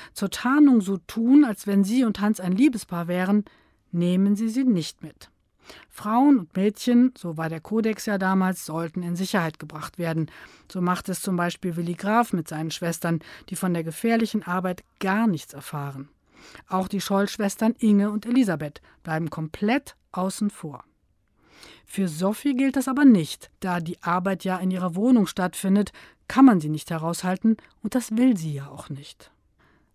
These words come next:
Sophie möchte als selbstständig denkender Mensch wahrgenommen werden.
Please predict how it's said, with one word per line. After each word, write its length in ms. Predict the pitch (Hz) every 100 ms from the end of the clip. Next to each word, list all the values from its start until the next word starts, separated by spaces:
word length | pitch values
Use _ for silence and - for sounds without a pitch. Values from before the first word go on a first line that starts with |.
| _ -
Sophie 480 | 220 277 302 294 254
möchte 440 | 226 247 - 269
als 260 | 202 - -
selbstständig 760 | 196 226 - 208 208 208 -
denkender 440 | 180 180 190 185
Mensch 360 | 180 170 170 -
wahrgenommen 600 | 151 147 151 151 143 151
werden. 320 | 156 151 151